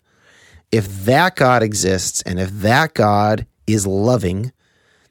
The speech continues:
and is interested in a communicative and loving relationship with every human being, then that's just the most important fact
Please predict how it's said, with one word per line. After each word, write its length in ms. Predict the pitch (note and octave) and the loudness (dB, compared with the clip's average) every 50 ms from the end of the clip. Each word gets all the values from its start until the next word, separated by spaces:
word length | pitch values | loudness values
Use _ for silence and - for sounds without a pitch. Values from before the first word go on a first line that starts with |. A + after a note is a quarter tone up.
| _ _ | _ _
and 120 | - G#2+ A2 | -2 0 0
is 160 | G#2+ G2+ - - | 0 -2 -2 -2
interested 640 | - C3+ D3+ - - D#3+ C#3+ - - B2+ B2 B2 A2 | -2 0 0 2 0 0 0 0 2 2 2 2 0
in 160 | - G#2 G2 | 0 -2 -2
a 80 | F#2+ | -2
communicative 920 | - - - G2+ G2+ A2+ B2 C#3 C#3 - - C3 - - B2 A#2 A#2 G#2+ - - | -4 -6 -6 -4 -2 0 0 0 -2 -2 -4 -4 -2 0 2 2 2 0 -2 -4
and 140 | F#2+ F#2+ F#2 | -4 -2 0
loving 340 | F2+ G2 G#2 A2 B2+ C3 B2+ | 0 0 2 2 2 2 2
relationship 640 | A#2+ A2+ G2+ G2 G2+ - - G#2+ - - G#2+ - | 2 2 2 0 0 -2 -4 -4 -2 -2 -2 -2
with 140 | - A#2 - - | -4 -6 -4 -4
every 220 | F#2+ F#2 A2 A#2 | -4 -2 -2 -2
human 380 | A2+ A2+ - G#2+ G2+ G#2+ A2 A2 | -4 -4 -4 -4 -2 -2 -2 -2
being, 400 | G#2 F#2+ E2 - - - - - _ _ _ _ _ _ _ _ _ _ _ _ _ _ _ _ _ - | -4 -4 -6 -6 -10 -14 -18 -20 _ _ _ _ _ _ _ _ _ _ _ _ _ _ _ _ _ 0
then 160 | C3+ C3 C#3 | 2 2 4
that's 240 | C#3 D3 D#3 - - | 4 2 2 0 0
just 240 | - D3+ C#3+ - | -2 -2 0 0
the 80 | - B2+ | 0 2
most 280 | A2+ A2 A2 A2 - - | 2 2 2 2 0 0
important 440 | G#2 F#2 - - G#2+ - - F2 | -4 -2 0 0 -2 -2 -2 -6
fact 400 | - - F2 F2 F2 - - - | -4 -2 -2 -2 -2 -4 -10 -16